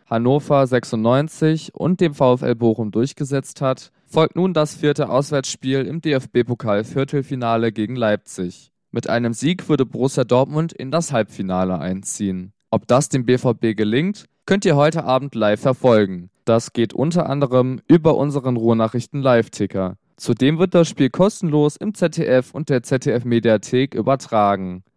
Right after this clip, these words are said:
Von uns gibt es auch eine Live-Show, die auf das Spiel einstimmen soll. Damit war's das auch für die heutige Ausgabe von B V B Kompakt.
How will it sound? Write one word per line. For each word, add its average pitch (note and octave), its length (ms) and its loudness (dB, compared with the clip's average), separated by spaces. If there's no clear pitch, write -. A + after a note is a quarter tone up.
Von A#2+ 200 0
uns D3+ 220 0
gibt F#3 180 -2
es D#3 120 -10
auch C#3 180 0
eine A#2 200 -2
Live-Show, D3 680 2
die A2+ 80 2
auf B2+ 100 0
das A#2 180 0
Spiel B2+ 300 0
einstimmen G2+ 580 -2
soll. F#2+ 420 -2
Damit D3 400 2
war's C3+ 280 2
das C#3 200 0
auch B2+ 280 2
für - 120 -14
die A2 140 2
heutige C#3+ 440 2
Ausgabe A2+ 640 2
von E3 260 0
B G#2+ 160 2
V G#2 180 2
B G#2+ 180 0
Kompakt. B2 600 -2